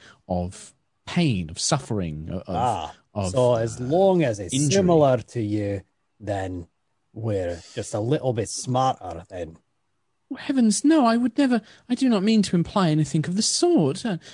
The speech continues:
Speaker 1: you can see she's kind of getting quite upset. Morgana kind of, "It's, it's all right, dear, it's all right.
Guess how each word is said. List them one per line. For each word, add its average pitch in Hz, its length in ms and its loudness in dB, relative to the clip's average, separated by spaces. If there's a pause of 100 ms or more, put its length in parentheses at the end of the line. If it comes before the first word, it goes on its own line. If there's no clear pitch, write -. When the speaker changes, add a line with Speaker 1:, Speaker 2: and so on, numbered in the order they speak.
Speaker 1:
you 135 100 4
can 143 100 2
see 139 480 2 (240)
she's 135 240 0
kind 143 160 4
of 120 120 0
getting 117 180 0
quite 113 240 0
upset. - 500 -2
Morgana 98 380 -2
kind 92 180 -6
of, - 80 -12
"It's, 175 140 -4
it's 320 260 0
all 165 160 4
right, 87 260 -4
dear, 64 220 -10
it's - 160 -10
all 170 80 -2
right. 98 120 -4